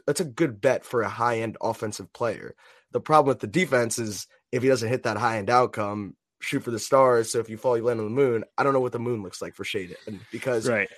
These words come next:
Speaker 1: the two-way stuff, it's n-, you don't have a ton to fall back on. A-, and then you kinda become that microwave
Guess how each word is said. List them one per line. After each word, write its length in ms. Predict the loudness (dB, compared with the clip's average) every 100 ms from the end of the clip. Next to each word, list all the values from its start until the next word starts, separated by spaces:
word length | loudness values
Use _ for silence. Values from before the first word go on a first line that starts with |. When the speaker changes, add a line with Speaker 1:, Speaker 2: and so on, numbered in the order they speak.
| -20 _ -18
Speaker 1:
the 80 | -10
two-way 460 | -2 4 6 6
stuff, 380 | 4 0 0 -4 -18 -10 -6
it's 180 | -4 -2
n-, 120 | -2
you 60 | 2
don't 140 | 2
have 80 | 0
a 40 |
ton 320 | -6 -8 -4 -4
to 60 |
fall 260 | -2 0 2
back 260 | 0 -2
on. 240 | -6 -16 -14
A-, 60 | -12
and 260 | -10 -8
then 260 | -6 -6 -8 -14 _ _
you 120 | -10
kinda 220 | -4 -4
become 380 | -4 -6 -4 -4
that 180 | -4 -6 _ -6
microwave 720 | -4 0 0 0 0 -4